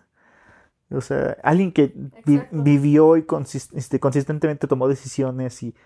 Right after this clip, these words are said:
Speaker 1: sufrió y
Speaker 2: Se mojó,
Speaker 1: se mojó.
Speaker 2: sangró, porque aparte, quiero decir, como ha estado llueve y llueve y llueve en todo momento, siempre es que llueve, algo, una herida se le abre y tiene
Speaker 1: La
Speaker 2: sangre
Speaker 1: sangre que
Speaker 2: corre
Speaker 1: está corriendo.
Speaker 2: siempre.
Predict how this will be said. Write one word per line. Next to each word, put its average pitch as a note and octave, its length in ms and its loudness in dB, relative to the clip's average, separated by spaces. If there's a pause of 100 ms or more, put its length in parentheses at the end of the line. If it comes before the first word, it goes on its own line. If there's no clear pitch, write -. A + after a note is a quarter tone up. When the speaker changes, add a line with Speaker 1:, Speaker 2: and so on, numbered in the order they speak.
(180)
Speaker 1:
sufrió C#3+ 580 2
y D3 80 2
Speaker 2:
Se C4+ 80 -2
mojó, B3 580 0
Speaker 1:
se B3 80 4
mojó. C4 160 2
Speaker 2:
sangró, A#3 500 4
porque A#3+ 220 -2
aparte, E4 360 -2 (420)
quiero C#4+ 240 2
decir, C4+ 320 -2
como B3+ 240 -4
ha - 20 -2
estado G4+ 240 -2
llueve D#4 300 0
y D#4 40 0
llueve C#4+ 220 0
y C#4+ 60 -4
llueve C4 180 -2
en A#3 120 -2
todo A#3 300 -2
momento, G#3+ 460 -10 (220)
siempre G4 460 0
es F#4+ 60 0
que C#4 140 0
llueve, C4+ 460 2
algo, - 300 -2
una D#4 380 2 (160)
herida C4+ 360 0
se C#4+ 120 -4
le A#3 100 -4
abre A#3 280 -2
y B3 120 -10
tiene B3+ 360 -10 (800)
Speaker 1:
La C3 140 -2
Speaker 2:
sangre C#4 300 2
Speaker 1:
sangre C#4+ 140 4
que - 120 2
Speaker 2:
corre C4 160 2
Speaker 1:
está A#3+ 100 0
corriendo. C4+ 380 2
Speaker 2:
siempre. - 200 -6